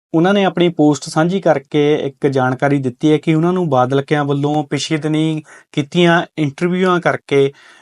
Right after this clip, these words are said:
ਅਹ, ਜਾਨੋਂ ਮਾਰਨ ਦੀਆਂ ਧਮਕੀਆਂ ਫੋਨ ਤੇ ਦਿੱਤੀਆਂ ਜਾ ਰਹੀਆਂ ਨੇ ਤੇ ਉਹਨਾਂ ਨੂੰ ਧਮਕਾਇਆ ਜਾ ਰਿਹਾ ਤੇ ਕਾਨੂੰਨੀ ਨੋਟਿਸ ਭੇਜਿਆ ਮਾਣਹਾਨੀ ਕਰਨ ਦਾ।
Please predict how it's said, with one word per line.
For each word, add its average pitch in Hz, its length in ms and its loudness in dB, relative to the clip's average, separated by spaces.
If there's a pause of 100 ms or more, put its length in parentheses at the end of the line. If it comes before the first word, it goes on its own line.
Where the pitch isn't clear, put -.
(160)
ਅਹ, 143 180 2
ਜਾਨੋਂ 151 340 0
ਮਾਰਨ 143 300 0
ਦੀਆਂ 143 220 -6
ਧਮਕੀਆਂ 135 500 -4
ਫੋਨ 127 260 -6
ਤੇ 139 160 -2
ਦਿੱਤੀਆਂ 135 380 -6
ਜਾ 127 180 -2
ਰਹੀਆਂ 139 220 -4
ਨੇ 139 160 -6 (340)
ਤੇ 165 100 4
ਉਹਨਾਂ 175 160 4
ਨੂੰ 185 140 -2
ਧਮਕਾਇਆ 165 500 0
ਜਾ 156 180 2
ਰਿਹਾ 160 180 0
ਤੇ 170 120 -2
ਕਾਨੂੰਨੀ 165 400 0
ਨੋਟਿਸ 160 440 2
ਭੇਜਿਆ 139 400 0
ਮਾਣਹਾਨੀ 120 520 -4
ਕਰਨ 101 280 -6
ਦਾ। 85 120 -8